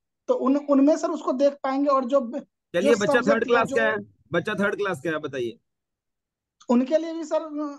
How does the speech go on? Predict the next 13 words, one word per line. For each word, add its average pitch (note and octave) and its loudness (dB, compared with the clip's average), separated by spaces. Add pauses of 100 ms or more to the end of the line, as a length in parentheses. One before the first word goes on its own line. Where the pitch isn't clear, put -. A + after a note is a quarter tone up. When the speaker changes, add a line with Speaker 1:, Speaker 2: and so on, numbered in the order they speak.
(100)
Speaker 1:
दो B3 0
तो, C#4+ -4
अ, C4+ -4
समेटिव C#4 -2
होता D4 2
है D#4+ 2
और C#4 -2
दो C4 -2
unit C4 -2
होता C#4 -4
है, C4+ -4
अ, A#3 -12
फोर, G#3+ -6